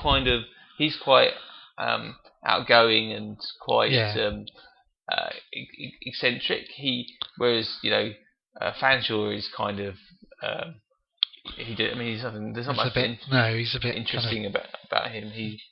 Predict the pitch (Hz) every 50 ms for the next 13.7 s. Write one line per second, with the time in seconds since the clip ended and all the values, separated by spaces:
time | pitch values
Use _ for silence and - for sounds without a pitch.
0 | - - - _ _ _ _ - - 92 - 101 104 - - - - - - -
1 | - - - - - - - - 147 139 135 123 127 131 123 113 - - 120 117
2 | 120 - - 123 117 113 120 120 107 107 107 117 - - 110 110 127 113 92 101
3 | 104 107 120 117 113 110 110 107 107 107 104 - 110 107 104 - - - - -
4 | 110 110 110 104 101 104 107 107 - _ _ _ _ _ _ _ - 50 - -
5 | 110 110 113 - 107 110 110 107 104 110 113 98 - - 107 104 - - 110 104
6 | 101 98 95 - - - - - - - - 113 110 107 104 104 104 101 - 104
7 | 104 104 101 98 98 98 98 98 - - - 110 104 - 107 123 156 180 185 185
8 | 175 160 131 120 101 131 120 120 117 - - - 107 107 - - - - - -
9 | - _ - 117 107 98 104 110 107 104 104 104 104 - - 135 123 113 104 104
10 | 101 101 - - 113 113 107 107 104 - - - 101 92 - - 104 104 101 95
11 | - - - - - - - - - 107 107 107 110 110 104 - - - 113 107
12 | - - - 120 113 107 - - 104 104 110 104 - - - - - _ - 123
13 | 117 110 107 151 165 131 147 131 - 156 156 147 -